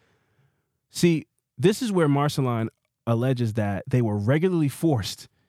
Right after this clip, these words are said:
to eat rotten food by the nuns and subjected them to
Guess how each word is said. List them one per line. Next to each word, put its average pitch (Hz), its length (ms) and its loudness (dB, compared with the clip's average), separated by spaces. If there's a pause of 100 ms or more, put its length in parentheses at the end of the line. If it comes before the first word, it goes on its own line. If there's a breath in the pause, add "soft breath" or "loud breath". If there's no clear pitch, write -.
(140)
to - 160 4
eat 147 240 0
rotten 160 300 2
food 143 460 -2 (140)
by 127 140 2
the 120 100 0
nuns 117 480 0 (260 soft breath)
and 131 120 2
subjected 147 540 0
them 147 340 2 (600)
to 120 340 0